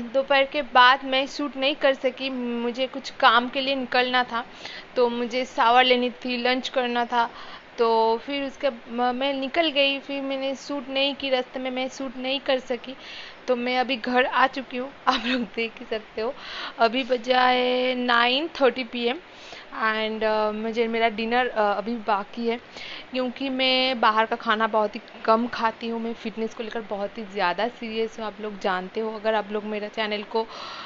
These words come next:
regular follow करते हो तो। क्योंकि मैं, अ, जितना हो सके मैं, अ, बाहर का खाना कम खाने की कोशिश करती हूँ। तो रात में मैं घर में आके ही घ-, खाना खाती हूँ।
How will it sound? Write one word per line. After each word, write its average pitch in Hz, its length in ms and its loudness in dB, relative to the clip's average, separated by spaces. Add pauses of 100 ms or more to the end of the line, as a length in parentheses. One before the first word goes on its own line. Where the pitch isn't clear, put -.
(140)
regular 240 360 4
follow 220 480 4
करते 226 340 -2
हो 214 140 -2
तो। 220 180 -12 (440)
क्योंकि 247 320 -8
मैं, 240 460 -2
अ, 220 540 -2 (300)
जितना 269 280 -2
हो 285 240 0
सके 311 300 -2
मैं, 285 340 -2 (920)
अ, 226 260 4 (140)
बाहर 240 240 2
का 254 120 -6
खाना 247 320 -6 (160)
कम 277 220 2 (100)
खाने 233 340 -2
की 269 100 -10
कोशिश 233 500 -8
करती 214 360 -6
हूँ। 226 100 -6 (720)
तो 226 180 -4 (340)
रात 220 340 -2
में 262 100 -4
मैं 254 200 -4
घर 214 260 -4
में 240 180 -2
आके 262 280 0
ही 302 120 -4
घ-, - 340 -10
खाना 226 260 -2
खाती 226 360 -8
हूँ। 254 120 -8